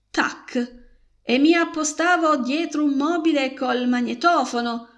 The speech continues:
registrando la sfuriata di Khrushchev. Una burrasca in casa di Liz Taylor?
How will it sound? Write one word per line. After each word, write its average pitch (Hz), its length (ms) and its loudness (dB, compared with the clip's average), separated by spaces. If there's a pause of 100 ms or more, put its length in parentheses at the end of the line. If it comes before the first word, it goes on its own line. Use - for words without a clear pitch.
(140)
registrando 269 960 2
la 240 280 2
sfuriata 247 840 0
di 220 300 -4
Khrushchev. 233 920 -4 (720)
Una 262 320 0
burrasca 247 640 -2
in 233 200 -2
casa 262 420 0
di 247 140 -6
Liz 247 320 -8
Taylor? 311 640 0